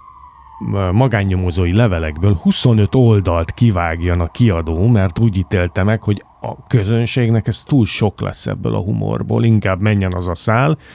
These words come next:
ami a gyarmatosítás körül játszódik, és ugye az első és a második világháború között vagyunk, amikor, uh, a nagyhatalmak osztoztak ezen az égtájon,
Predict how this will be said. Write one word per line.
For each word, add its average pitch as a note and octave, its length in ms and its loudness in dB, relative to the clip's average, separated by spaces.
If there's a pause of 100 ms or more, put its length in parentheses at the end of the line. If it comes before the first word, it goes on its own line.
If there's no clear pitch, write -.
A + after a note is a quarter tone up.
(240)
ami G#2 200 2
a G#2 40 4
gyarmatosítás F#2+ 1040 0
körül E2 520 0 (380)
játszódik, A2+ 600 0
és G2 200 -2
ugye G2 360 4 (720)
az G#2 120 -2
első A2 340 2
és F#2+ 120 0
a A2 60 2
második G#2 380 2
világháború F#2 680 0
között F#2+ 360 -2
vagyunk, G2 340 0
amikor, F#2+ 480 0
uh, G2 500 2
a G2 40 0
nagyhatalmak F#2+ 880 0
osztoztak - 600 -2
ezen F#2 260 2
az F2 520 -2
égtájon, B2 720 0